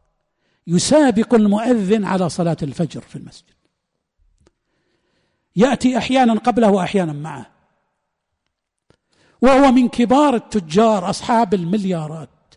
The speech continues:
ويتنقل لتجارته بالطائرات.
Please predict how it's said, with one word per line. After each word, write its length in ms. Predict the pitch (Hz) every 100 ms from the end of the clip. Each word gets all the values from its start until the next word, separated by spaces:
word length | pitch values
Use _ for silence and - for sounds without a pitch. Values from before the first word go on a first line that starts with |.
| _ _ _ _ _ _ _ _ _ _ _ _ _ _ _ _ _ _ _ _ _ _
ويتنقل 920 | 165 208 208 233 285 - - 226 208 180
لتجارته 760 | 214 233 202 214 226 240 175
بالطائرات. 880 | 175 190 - 180 160 156 147 -